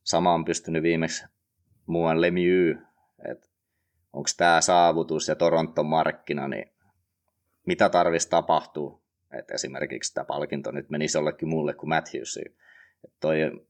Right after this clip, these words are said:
on kuitenkin semmoiset asetelmat, että mä uskon, että ei sitä helppoa ole tosta kenellekään muulle antaa. Koska niin kuin sanoit, ne on ne toimittajat, ketä sen valitsee, ja me tiedetään, että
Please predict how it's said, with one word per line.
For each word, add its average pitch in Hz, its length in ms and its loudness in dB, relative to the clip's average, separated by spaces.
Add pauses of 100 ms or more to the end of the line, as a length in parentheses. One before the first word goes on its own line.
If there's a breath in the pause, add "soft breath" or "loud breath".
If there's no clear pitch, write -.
(160)
on 71 140 -8
kuitenkin 76 300 -4
semmoiset 80 380 -2
asetelmat, 73 600 -4
että - 120 -16
mä 73 100 -2
uskon, 73 380 -4
että 69 140 -10 (800)
ei - 140 -6
sitä - 200 -6
helppoa 76 420 -4
ole 71 160 -10
tosta - 300 -6 (300)
kenellekään 71 540 -6
muulle 73 260 -2
antaa. 76 440 -4 (440)
Koska - 240 -8
niin 76 100 -2
kuin 73 80 0
sanoit, 78 320 0
ne 80 100 -2
on 78 100 0
ne 78 120 0 (160)
toimittajat, 82 540 0
ketä 76 180 -4
sen 73 140 -2
valitsee, 85 420 0
ja 78 60 2
me 78 100 -2
tiedetään, 78 420 0
että - 120 -10